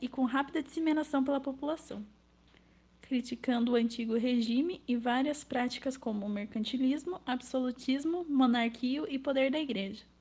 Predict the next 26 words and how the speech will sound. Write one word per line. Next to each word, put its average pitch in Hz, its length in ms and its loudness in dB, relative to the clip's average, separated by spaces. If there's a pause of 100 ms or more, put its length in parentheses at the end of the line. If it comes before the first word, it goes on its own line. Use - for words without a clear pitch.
(920)
Muitas 370 320 6
das 302 180 6
ideias 220 320 4
do 220 80 2
iluminismo 214 580 2
foram 226 420 4
influenciadas 302 800 2
pelos 285 220 0
pensadores 254 560 2
do 262 60 -2
século 277 360 0
anterior. 285 480 0 (840)
Os 269 220 4
mais 311 240 6
famosos 277 400 4
pensadores 220 520 2
iluministas 214 640 0
foram 196 400 -2 (300)
John 262 260 4
Locke, 269 360 2 (260)
Denis 220 440 0
Diderot, 277 760 0 (320)
Jean-Jacques 262 760 4
Rousseau, 269 600 0 (400)
Adam 233 280 4
Smith 269 440 2